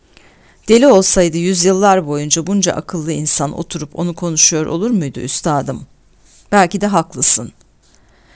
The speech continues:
Hani demiş ya şair, "Aşk imiş her ne var alemde,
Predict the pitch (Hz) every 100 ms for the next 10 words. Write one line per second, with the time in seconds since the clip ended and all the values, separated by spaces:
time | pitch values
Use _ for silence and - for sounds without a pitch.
0 | _ - 262 202 214 254 - 175 165 -
1 | 151 147 135 - - _ _ - - _
2 | _ _ _ _ _ _ _ - - -
3 | - _ _ _ _ _ _ _ 240 269
4 | - 175 151 - - 175 165 160 151 151
5 | - 160 151 147 151 190 254